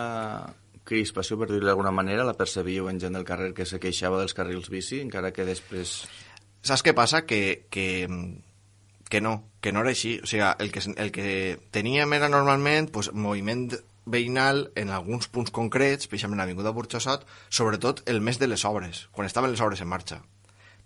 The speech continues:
Speaker 2: Perquè, òbviament, a tot el món li molesten les obres en marxa, quan hi ha obres. I si tu tens una oposició que està punxant-te pa que votes, pues, alguns votaven, no?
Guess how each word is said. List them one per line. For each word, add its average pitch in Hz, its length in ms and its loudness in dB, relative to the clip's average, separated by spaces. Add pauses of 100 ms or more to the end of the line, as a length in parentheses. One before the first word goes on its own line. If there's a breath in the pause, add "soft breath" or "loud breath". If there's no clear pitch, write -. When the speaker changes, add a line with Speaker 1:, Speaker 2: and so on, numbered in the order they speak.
Speaker 2:
Perquè, 98 200 -2
òbviament, 107 360 0
a 87 80 -2
tot 92 120 -8
el 98 80 -2
món 104 120 -2
li 101 100 -4
molesten 90 340 -4
les 85 80 -8
obres 90 200 -4
en 95 80 -4
marxa, - 300 -4 (380)
quan 98 160 -2
hi 98 60 0
ha 107 100 0
obres. 98 260 -6 (340 loud breath)
I 110 120 -2
si 98 120 0
tu 104 120 -2
tens 107 200 -2 (600)
una 117 200 2
oposició 110 440 0
que 113 120 -8
està 120 180 -2 (100)
punxant-te 104 560 0
pa 92 160 -4
que 90 80 -4
votes, 117 440 0 (100)
pues, 95 180 -4 (500)
alguns 95 300 -4
votaven, 92 440 0
no? 127 140 -8